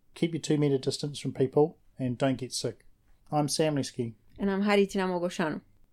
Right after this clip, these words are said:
Speaker 1: Clear skies, everyone.
Speaker 2: And let's hear each other healthy next month.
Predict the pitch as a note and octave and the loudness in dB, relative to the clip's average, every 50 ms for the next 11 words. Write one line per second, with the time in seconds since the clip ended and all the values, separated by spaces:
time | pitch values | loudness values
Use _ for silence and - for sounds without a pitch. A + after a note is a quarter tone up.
0 | - - - D3 C#3+ C#3 - - D3 C3+ B2+ A2+ A#2 G#2+ A2 A2 A2+ A2+ A2 - | -12 0 4 4 4 4 2 2 4 4 4 2 -2 -8 -8 -10 -10 -10 -12 -14
1 | _ _ _ _ _ _ - - _ _ _ - F3+ F3+ F3+ F3+ F3+ F3+ F3 F3 | _ _ _ _ _ _ -20 -20 _ _ _ -4 -2 -2 -2 -2 -2 -4 -4 -6
2 | F3 - - F#3 F3+ - - - - G#3 G3+ G3 F#3+ F3 - - F#3+ - - G3 | -8 -8 -2 -2 -2 -2 -2 0 2 4 4 4 4 0 -2 -4 -4 -2 0 0
3 | F3+ F3 F3 F3 F3 E3+ E3+ F3 F3 - G3 E3+ E3+ F3 - F#3 E3+ E3+ E3 E3 | 2 2 2 2 2 2 0 -2 -2 -2 0 0 0 0 -2 -2 -2 -2 -4 -6
4 | - - E3 B2 - C#3+ - - | -6 -4 -4 -4 -4 -8 -12 -18